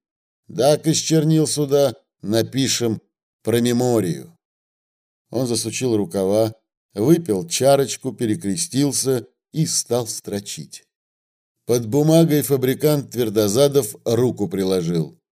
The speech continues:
Федька Петушков прочел промеморию вслух.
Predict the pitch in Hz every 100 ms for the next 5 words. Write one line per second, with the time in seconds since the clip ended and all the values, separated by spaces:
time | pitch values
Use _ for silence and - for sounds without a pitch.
0 | _ _ _ _ _ _ - 131 127 127
1 | 113 117 113 - 147 120 - 110 110 -
2 | 131 143 - _ 107 117 110 104 120 120
3 | 120 - - 92 92 85 -